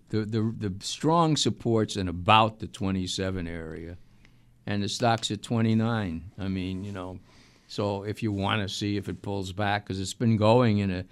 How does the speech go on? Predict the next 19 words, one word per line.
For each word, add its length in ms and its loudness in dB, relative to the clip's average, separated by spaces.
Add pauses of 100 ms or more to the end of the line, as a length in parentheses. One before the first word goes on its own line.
(220)
in 140 2
this 260 0
trading 500 2
zone, 340 -4
it 100 -6
keeps 280 -4
running 360 0
into 340 -2
resistance 640 -4
at 120 -8
the 80 -6
downtrend 760 -4
line, 400 -6 (420)
which 180 -4
is 100 0
at 200 0
thirty-one 520 4
or 60 -2
thirty-two. 720 -4